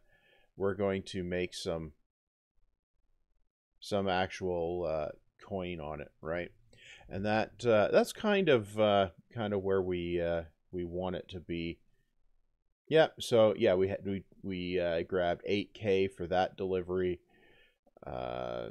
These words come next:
that drop off another eight K. So, uh, we've got long enough lines here that we're, uh, we're picking up, uh, some level of, uh, of, um,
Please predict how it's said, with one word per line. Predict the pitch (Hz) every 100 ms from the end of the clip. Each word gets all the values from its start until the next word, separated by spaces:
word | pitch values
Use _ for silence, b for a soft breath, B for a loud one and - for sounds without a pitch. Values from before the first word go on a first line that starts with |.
| 50
that | 85 90 -
drop | 95 87 -
off | 85 85
another | 87 90 90 90
eight | 90 -
K. | - 98 87 87 85 _
So, | - - 85 82 82 _ _ _ _ -
uh, | - 78
we've | 110 131
got | 185 196 -
long | 117 131 131 151
enough | 143 127 -
lines | 104 104 107 113 113
here | - 107 92 92
that | 90 82 -
we're, | 95 92 92 92 90
uh, | 87 85 87
we're | 98
picking | 98 123 120 120 104
up, | 95 87 _ _ _ _ _ - _ _ _ - _ _ _ _ _ -
uh, | 92 92
some | 82 - 110 101
level | 92 92 87 85 82
of, | 67 85 82 82 78 -
uh, | 78 78 80 78 _ _ _ _ _ _ _ _ _ _ _ _ b b -
of, | 82 87 85 80 98 85
um, | 87 80 80 80